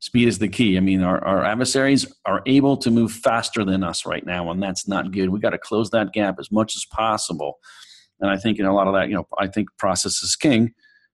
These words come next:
You know, there's no magic button, there's no technology that's gonna save the day. Process is king, and I think we can get that down. Then you can align the technology to the process, but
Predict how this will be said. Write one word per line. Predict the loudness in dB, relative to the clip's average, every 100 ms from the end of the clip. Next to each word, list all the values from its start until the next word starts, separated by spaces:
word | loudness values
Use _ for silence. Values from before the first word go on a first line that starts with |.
| -4
You |
know, | -2
there's | 2
no | 2
magic | 4 2 0 0
button, | 2 2
there's | 0
no | -2
technology | -2 -2 0 2 2
that's | -2 -2
gonna | -4
save | -2 0 0
the |
day. | 2 0
Process | 0 -2 -2 -4 -6
is | -4
king, | 0 2
and | 2
I |
think | 0 0
we |
can | 0 -2
get | -4 0
that | 0 0
down. | 0 0
Then |
you | -2
can | -2
align | 0 2 2
the | 2
technology | 0 -2 2 2 2 -2
to | -8
the | -8
process, | -2 0 0 -4 -8
but | -8 -8